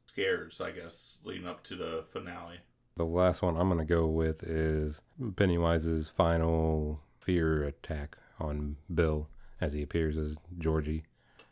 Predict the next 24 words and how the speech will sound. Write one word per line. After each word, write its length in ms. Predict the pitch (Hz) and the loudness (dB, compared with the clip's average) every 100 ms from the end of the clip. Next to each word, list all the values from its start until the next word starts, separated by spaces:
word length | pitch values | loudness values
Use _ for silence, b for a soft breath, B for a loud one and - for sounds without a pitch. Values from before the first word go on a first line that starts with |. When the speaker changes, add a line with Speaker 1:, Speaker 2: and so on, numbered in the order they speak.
| b b | b b
Speaker 2:
Whenever 260 | - 80 78 | 0 0 2
they're 140 | 76 | 0
getting 460 | 76 85 80 78 73 | 0 -2 0 -2 0
really 260 | 78 78 76 | 2 2 0
close 240 | 78 73 | -2 -2
to 80 | 80 | -2
the 100 | 76 | -2
lair, 280 | 76 78 78 | 0 0 0
he 80 | |
tries 280 | 76 78 76 | -2 -2 -4
to, 260 | - 80 78 - _ _ _ - | -4 -4 -6 -10 _ _ _ -4
Speaker 1:
Yeah, 300 | 95 90 90 | 0 2 2
Speaker 2:
to 40 | |
Speaker 1:
that's 100 | 92 | 6
Speaker 2:
take 160 | 92 76 | 6 6
down 180 | 82 82 | 6 6
Speaker 1:
really 120 | 90 | 6
Speaker 2:
the 40 | |
leader 260 | 82 80 82 | 4 6 4
one 180 | 80 80 | 4 4
last 240 | 78 - | 2 0
time 240 | 80 78 | 0 0
by 120 | 78 73 | 0 -2
just 220 | 73 | -4